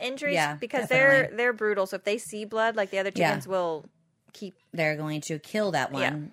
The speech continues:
Speaker 2: once they see, they see blood. They'll just keep picking
Speaker 1: And
Speaker 2: at
Speaker 1: it's
Speaker 2: it.
Speaker 1: easier if you're, if that bird is quarantined to care for it. So to, you know, put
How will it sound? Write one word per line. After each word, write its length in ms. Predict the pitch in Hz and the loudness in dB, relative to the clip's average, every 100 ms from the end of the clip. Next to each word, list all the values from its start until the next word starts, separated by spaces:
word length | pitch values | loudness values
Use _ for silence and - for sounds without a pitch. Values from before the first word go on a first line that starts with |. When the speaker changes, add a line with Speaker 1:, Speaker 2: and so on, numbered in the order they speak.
| - | -8
Speaker 2:
once 180 | 147 139 | -8 -6
they 120 | 139 | -6
see, 320 | - 160 151 | -6 -10 -8
they 160 | 151 139 | -4 -4
see 200 | - 139 | -4 -8
blood. 280 | 131 139 135 | -2 -2 0
They'll 80 | |
just 160 | 135 139 | -4 -8
keep 100 | 135 | -10
picking 220 | 135 139 | -10 -4
Speaker 1:
And 80 | 135 | -2
Speaker 2:
at 100 | - | 0
Speaker 1:
it's 140 | - 311 | -2 -2
Speaker 2:
it. 20 | |
Speaker 1:
easier 300 | 320 320 311 | -4 -2 0
if 100 | 302 | 0
you're, 300 | 269 254 233 214 | 2 4 4 2
if 160 | 226 | 0
that 220 | 254 240 - - - | 2 0 -2 -14 -2
bird 200 | 220 214 | -2 -2
is 80 | 208 | -6
quarantined 580 | 226 208 214 220 214 | -4 -4 -4 -8 -10
to 200 | - 202 185 | -6 -6 -6
care 220 | 208 180 | -2 -2
for 160 | - | -2
it. 140 | 165 - | -6 -6
So 260 | 180 165 | -8 -6
to, 460 | 170 180 160 160 - _ _ | -6 -6 -4 -4 -8 _ _
you 80 | 190 | -12
know, 120 | 170 | -10
put 200 | 151 190 | -6 -8